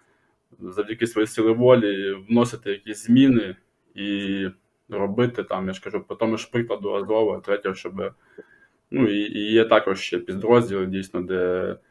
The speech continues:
все то відбувається трохи інакше. Да. А те, я ж кажу, примусово я не підтримую, бо я не розумію, що можна, м, якби, що та людина буде робити,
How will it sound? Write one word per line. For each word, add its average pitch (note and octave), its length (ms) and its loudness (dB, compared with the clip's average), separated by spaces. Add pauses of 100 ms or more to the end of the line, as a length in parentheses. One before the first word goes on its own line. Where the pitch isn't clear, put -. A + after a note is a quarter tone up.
(240)
все - 180 0
то G2+ 120 -2
відбувається G2 640 2
трохи F2+ 340 -2
інакше. - 440 -6 (320)
Да. G#2 300 -2
А A#2+ 280 6
те, A#2+ 280 0
я A#2 60 6
ж A#2 100 -6
кажу, A#2 380 0
примусово B2+ 680 4
я A2 180 2
не A2 120 -2
підтримую, A#2+ 560 0
бо G2+ 140 0
я A2+ 100 2
не A#2 100 4
розумію, A#2 580 4 (500)
що A2 360 2
можна, G2+ 760 -2 (560)
м, G2 680 -10 (120)
якби, F#2+ 640 -6 (320)
що - 200 0
та C3 120 0
людина B2 320 4
буде A2 280 0
робити, A2 520 -2